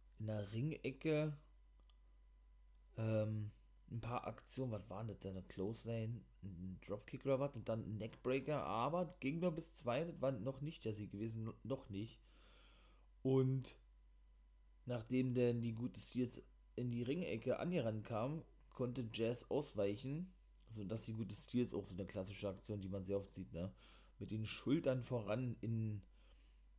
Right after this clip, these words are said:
in den, in den Ring knallte. Und Jazz eben auswich und sie einrollte zum Small Package, das aber auch nicht ausreichen konnte. Oder sie, sie nicht, äh, bis drei auf der Matte halten konnte.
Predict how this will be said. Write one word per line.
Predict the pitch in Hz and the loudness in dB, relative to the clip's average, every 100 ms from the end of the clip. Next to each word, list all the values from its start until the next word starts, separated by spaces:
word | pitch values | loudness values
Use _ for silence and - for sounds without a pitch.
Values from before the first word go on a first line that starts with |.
| - - | -10 -2
in | 113 | 2
den, | 110 107 104 101 | 4 4 2 -2
in | - 113 | 0 2
den | 113 | 2
Ring | 113 135 139 - | 2 2 0 -4
knallte. | - 95 95 98 123 139 - - - - - - - - - - - - - - - - - | -4 -2 0 2 2 0 -4 -20 -20 -20 -20 -20 -20 -20 -20 -20 -20 -20 -20 -20 -20 -20 -10
Und | 92 101 | -6 0
Jazz | 101 117 - | 2 2 4
eben | 110 110 104 - | 4 4 2 2
auswich | 123 123 107 127 - 113 113 | 2 2 -2 -2 -2 -4 -2
und | 113 107 - | -2 -2 -6
sie | 110 113 - | -2 -2 0
einrollte | 110 135 - 104 110 120 123 131 | 0 -2 -4 0 4 4 4 -2
zum | - 113 | -2 -4
Small | - 113 107 110 | -4 2 2 2
Package, | - 127 - 101 - - | -2 -2 0 0 -2 -4
das | 101 | -4
aber | 107 101 - | -2 0 2
auch | 120 - | 0 -2
nicht | 95 - | -6 -6
ausreichen | 87 82 92 101 | -4 -2 -2 -4
konnte. | 95 92 95 120 - - - - - - - - - - | -4 -2 0 -2 -2 -16 -20 -20 -20 -20 -20 -20 -20 -6
Oder | 107 90 | 0 0
sie, | 92 104 101 101 92 | 0 -4 -2 -2 -4
sie | 107 107 104 | -8 -4 -2
nicht, | 98 92 - | -2 -4 -2
äh, | 98 95 | -2 -2
bis | 92 95 | -4 -4
drei | 92 95 | 0 0
auf | 92 - | 0 -2
der | 95 | -4
Matte | 95 120 | 0 2
halten | 113 113 | 2 0
konnte. | 113 110 113 113 | -2 0 0 0